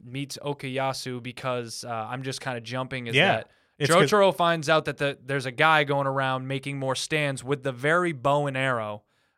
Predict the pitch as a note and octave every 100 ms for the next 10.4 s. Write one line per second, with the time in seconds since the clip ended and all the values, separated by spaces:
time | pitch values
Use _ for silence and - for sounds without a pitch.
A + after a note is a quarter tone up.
0 | _ C3+ C3+ C3+ C#3+ - C#3+ C3 C3 C3
1 | A#2 - C3+ - B2+ - _ B2 A2 A#2+
2 | C3 G#2 G#2+ A#2 B2+ C#3 A#2+ G#2+ - A#2
3 | G#2+ G#2+ G#2+ G#2 G2 G#2+ - A#2 G2+ G2+
4 | D#3+ A3 A3 C#3+ A#2 C#3+ D3 E3 D3 E3
5 | G3 G3+ G3 F#3 E3+ C3+ C#3 D3+ C#3+ D3
6 | F3 E3+ D3+ C#3 C3+ C3 C3+ C3+ - C3+
7 | C3 B2 B2 E3 D3 A#2+ A2+ A2 C#3 -
8 | B2 - A2+ D3 D3 D3 C#3+ C#3+ C#3+ C#3
9 | - D3 C#3 C#3 C#3 C3+ C3+ C3 C3+ C3
10 | - B2+ C3 B2+